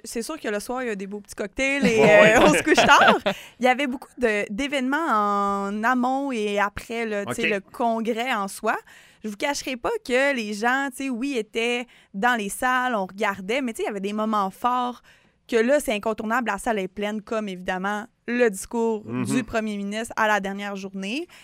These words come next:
Speaker 1: Discours d'ouverture aussi, tu sais, qui, qui sont quand même intéressants. Il y a eu des votes qui se sont faits.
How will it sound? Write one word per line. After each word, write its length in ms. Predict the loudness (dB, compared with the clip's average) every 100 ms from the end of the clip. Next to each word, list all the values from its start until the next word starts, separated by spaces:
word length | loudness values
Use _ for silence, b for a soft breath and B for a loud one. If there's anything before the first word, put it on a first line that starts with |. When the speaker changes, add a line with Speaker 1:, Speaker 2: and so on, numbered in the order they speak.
| b b
Speaker 1:
Discours 360 | -12 -8 -4 -2
d'ouverture 600 | 0 0 0 -2 -4 -2
aussi, 380 | -4 -4 -6 -6
tu 80 | -6
sais, 140 | -8
qui, 240 | -6 -10
qui 120 | -10 -6
sont 200 | -6 -2
quand 120 | -2
même 140 | -2
intéressants. 680 | -4 -6 -6 -4 -4 -2 -4
Il 100 | -4
y 40 |
a 40 | -4
eu 100 | -4
des 200 | -6 -6
votes 400 | -2 -2 -4 -8 -10
qui 80 | -6
se 120 | -6
sont 180 | -4 -8
faits. 240 | -6 -8